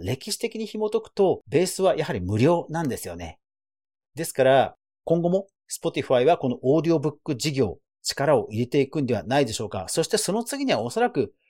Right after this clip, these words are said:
えー、日本でも展開していますが、やはりそのチケットへのリンク収入ですよね。そして、オーディオブックについては、現在、音声エーアイ、非常に注目されてますよね。Amazon Audibleも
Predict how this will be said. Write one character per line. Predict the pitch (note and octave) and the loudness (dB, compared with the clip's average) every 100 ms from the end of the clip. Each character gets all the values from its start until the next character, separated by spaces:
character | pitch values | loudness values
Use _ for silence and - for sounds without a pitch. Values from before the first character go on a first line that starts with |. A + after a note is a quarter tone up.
| _ - | _ -10
え | A2+ | -4
ー、 | A#2 | -2
日 | |
本 | A#2+ E3+ | -2 -2
で | C3 | -4
も | F2 | -4
展 | B2 B2+ | -6 -2
開 | C3+ C3+ | 0 0
し | |
て | - | 0
い | C3 | -2
ま | C#3 | -2
す | - | -4
が、 | B2 C3 | 0 2
や | A2+ | 2
は | C#3 | 0
り | E3 | 0
そ | A2 | 0
の | G2 | -6
チ | - | -6
ケ | - | 0
ッ | C#3 - | 0 2
ト | D#3 D#3 - _ _ | 4 4 4 _ _
へ | G#3 | 4
の | G3 G#2+ | 4 0
リ | F#2+ C3 | 0 -2
ン | |
ク | - C3 B2+ | 0 0 0
収 | - - C#3+ | -4 -2 0
入 | A#2 F#2 F2 | 0 -4 -8
で | G2+ | -10
す | - | -8
よ | F2+ | -6
ね。 | A#2+ C#3 _ _ _ _ | -4 -4 _ _ _ _
そ | - D3+ | -6 -6
し | |
て、 | - G3 - _ - | 2 2 2 _ 2
オ | D#3+ | 4
ー | G#3+ | 4
デ | |
ィ | A#3+ | 4
オ | |
ブ | A#3 | 0
ッ | |
ク | A#3+ C#3 | -2 -6
に | A#2 | -4
つ | - | -2
い | B2+ | -2
て | A#2 | 2
は、 | C3 A#2+ - _ A#2 | 4 4 0 _ 0
現 | D#3+ C3+ | 2 2
在、 | E2+ - - | -2 -4 -2
音 | C3+ | -2
声 | D#3+ - E3+ - | 0 4 4 4
エ | C3+ D3+ | 2 4
ー | D#3+ | 4
ア | |
イ、 | G#2 - _ | 2 -4 _
非 | - | -8
常 | B2+ | 0
に | C#3+ C#3 | 0 0
注 | - C#3+ | 0 0
目 | C#3+ | 0
さ | - | 0
れ | D3 | 0
て | D3+ | 2
ま | D#3 | -2
す | - | -2
よ | G2+ | -2
ね。 | A#2 G#2+ _ _ - | -2 -6 _ _ -8
Amazon | F#2+ D#3+ F3+ F3+ - | 2 2 2 -4 4
Audible | G3 D3+ A2 G#2+ | 4 4 2 0
も | G#2+ D#3 A2+ | 2 4 2